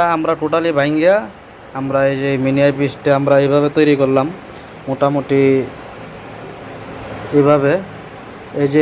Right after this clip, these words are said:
এটা বারো ভোল্টের একটা সুইচিং সার্কিট দেওয়া হয়েছে, মানে এইটার থেকে শুধু রিলেটা on করবে। এই সার্কিটটার কাজ হলো শুধু রিলেটা কারেন্ট আসলে on করবে, চার্জিং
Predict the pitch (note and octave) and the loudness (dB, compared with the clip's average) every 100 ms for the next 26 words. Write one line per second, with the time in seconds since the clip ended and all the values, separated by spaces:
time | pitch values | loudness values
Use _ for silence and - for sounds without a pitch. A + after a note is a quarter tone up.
0 | D3+ - D#3 E3 E3 - - - B2+ D3 | 4 4 4 4 0 -4 -16 -14 -4 0
1 | E3+ D#3 C#3+ D3+ D3 D#3 - D3 D#3+ D3+ | 2 0 0 -2 -4 -4 -2 -2 -2 -2
2 | E3 D3+ D3+ D#3 D3 C#3+ C3 C3 D#3 F#3+ | -2 -2 2 2 4 2 0 -4 -4 -8
3 | - - - - - - - C3 D#3 D#3 | -18 -20 -20 -18 -18 -16 -10 -6 2 4
4 | D3+ E3+ F3 F#3 F3+ F3+ F#3 F3 E3 F#3+ | 4 2 2 0 0 -2 0 0 2 4
5 | D#3+ E3 D#3+ D3 C#3 C3 G#2 F#2 - - | 4 4 2 2 2 0 -2 -8 -12 -20
6 | - - - - - - - - D3 C#3 | -20 -20 -20 -20 -20 -18 -18 -4 0 2
7 | D3+ C#3+ D3+ F3 D#3 E3 C#3+ D#3+ F3+ F3+ | 2 0 0 0 2 0 2 0 0 -2
8 | F3 E3 D#3+ E3 D3+ E3+ E3 D3 D3+ D3+ | -4 -4 -2 0 0 -2 0 2 2 0
9 | D#3 - E3 D#3 D#3+ F3 E3+ G#3+ C4 - | -2 -2 0 0 2 2 2 2 0 -8
10 | - - - - - - - C#3+ C#3+ D#3+ | -18 -18 -18 -18 -18 -12 0 2 2 0